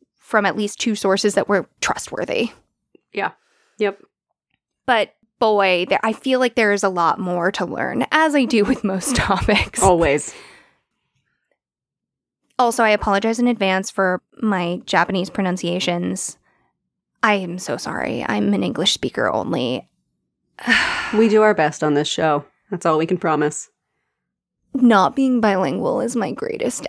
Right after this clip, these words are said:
Speaker 1: downfall. <laughs> Any other language, Rowan, just kind of.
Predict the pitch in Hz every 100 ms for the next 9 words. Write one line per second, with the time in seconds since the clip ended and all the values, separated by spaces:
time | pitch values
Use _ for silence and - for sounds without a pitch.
0 | - 220 214 240 - - - - - -
1 | - - 403 403 359 - 359 339 320 -
2 | - 285 - - _ _ _ _ _ 285
3 | 269 262 214 196 160 180 - - - -
4 | - - 214 220 - - 220 233 302 277
5 | 208 185